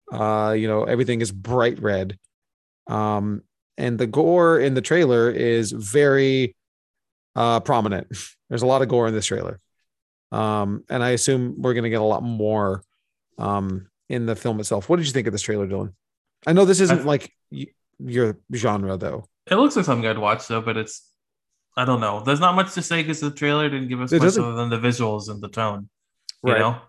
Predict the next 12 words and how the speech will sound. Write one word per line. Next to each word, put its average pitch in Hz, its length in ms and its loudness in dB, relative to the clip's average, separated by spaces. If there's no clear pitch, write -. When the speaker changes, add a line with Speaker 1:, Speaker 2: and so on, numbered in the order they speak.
Speaker 1:
Well, 165 120 4
that, 196 180 6
I 175 60 6
mean, 170 260 4
that, 151 260 2
that's 147 260 2
what 160 120 6
a - 20 4
Speaker 2:
That's 127 100 4
Speaker 1:
giallo 123 220 4
Speaker 2:
it. 98 80 2
Speaker 1:
is. - 180 -6